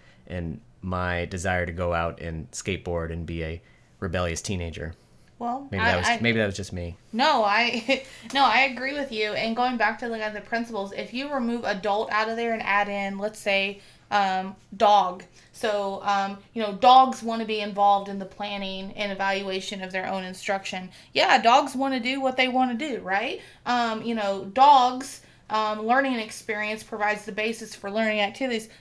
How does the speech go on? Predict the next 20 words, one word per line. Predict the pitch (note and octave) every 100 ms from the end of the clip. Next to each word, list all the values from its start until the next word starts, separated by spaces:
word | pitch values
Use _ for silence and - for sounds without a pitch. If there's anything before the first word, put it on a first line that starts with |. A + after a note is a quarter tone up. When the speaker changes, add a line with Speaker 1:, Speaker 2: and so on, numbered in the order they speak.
| -
Speaker 2:
Yeah, | F4+ D4 A#3
if | A#3
you | C4 C4+ B3+
crack | - C4 A3 -
their | A#3+ A3 G#3 - -
hind | B3 A#3
end, | B3+ C#4+
if | A#3+
they're | A#3
not | A3+ A3 G#3+
doing | B3+ C#4
something | A#3 G3+ G3
right, | F#3 F#3 G#3 A3
then | G#3+ G3+
a |
dog's | G3 G#3 G#3+ -
probably | A3+ A3 A3
going | G#3+ G#3 G#3+
to | A3+ A3
remember | G3 G3 B3 A3 F#3 -